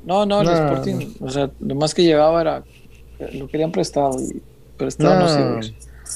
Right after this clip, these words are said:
Speaker 1: Prestado nada. Este, fíjate que ahí, ahí es, ahorita que hablas el, el, el, el ejemplo de Verón, por ejemplo, yo no sé por qué la gente no le reconoce un poco más a Salcido, ¿no?
Speaker 2: Claro.
Speaker 1: Salcido, su sueño,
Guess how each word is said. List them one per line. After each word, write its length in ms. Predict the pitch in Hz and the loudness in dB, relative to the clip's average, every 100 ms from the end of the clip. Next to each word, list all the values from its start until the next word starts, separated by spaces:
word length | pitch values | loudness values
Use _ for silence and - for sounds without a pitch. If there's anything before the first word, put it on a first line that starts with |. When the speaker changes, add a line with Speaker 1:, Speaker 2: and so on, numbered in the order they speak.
| - - - - | -16 -20 -20 -8
Speaker 1:
Prestado 380 | 135 - 156 151 | -4 2 4 4
nada. 360 | 139 123 104 - - | 2 0 -4 -14 -16
Este, 720 | - 123 - - 131 123 123 - - - - - - - - | -10 -8 -10 -8 -6 -6 -8 -12 -20 -20 -20 -18 -18 -20 -2
fíjate 320 | 185 214 214 | 0 2 2
que 100 | 208 | 2
ahí, 200 | 185 135 | 0 0
ahí 240 | 175 190 | -2 2
es, 180 | 220 214 | 0 -2
ahorita 220 | 175 165 202 | -6 -8 -8
que 80 | 185 | -6
hablas 340 | 185 190 - | -6 -6 -8
el, 180 | 160 147 | -10 -10
el, 240 | 139 131 - | -12 -12 -10
el, 460 | 135 131 127 131 - - | -8 -6 -8 -10 -14 -10
el 100 | 139 | -6
ejemplo 320 | 139 156 185 | -4 -2 2
de 40 | 175 | 4
Verón, 260 | 147 165 | 4 2
por 140 | 185 165 | 2 -2
ejemplo, 400 | 147 160 196 - - - - - - | -2 -2 -4 -6 -14 -20 -20 -20 -8
yo 140 | 147 | -2
no 80 | 160 | 0
sé 140 | 170 202 | 0 0
por 200 | 202 185 | 0 2
qué 320 | 202 202 202 | 2 4 2
la 200 | 196 160 | 0 -6
gente 280 | - 170 185 | -6 -8 -6
no 140 | 185 | -4
le 100 | 190 | -2
reconoce 440 | 196 185 165 160 | -4 -4 -6 -6
un 80 | 180 | -8
poco 200 | 180 175 | -8 -8
más 200 | 180 180 | -6 -6
a 40 | 185 | -8
Salcido, 460 | 175 147 - 175 170 | -8 -8 -6 -6 -4
¿no? 140 | 196 - - - - | -6 -8 -12 -12 -2
Speaker 2:
Claro. 540 | 175 196 196 185 170 - - - - - - | 2 2 4 2 0 -6 -20 -20 -20 -20 -10
Speaker 1:
Salcido, 360 | 147 139 180 233 | -6 0 0 0
su 140 | 165 | -4
sueño, 540 | 151 160 196 220 247 | -4 -2 0 2 0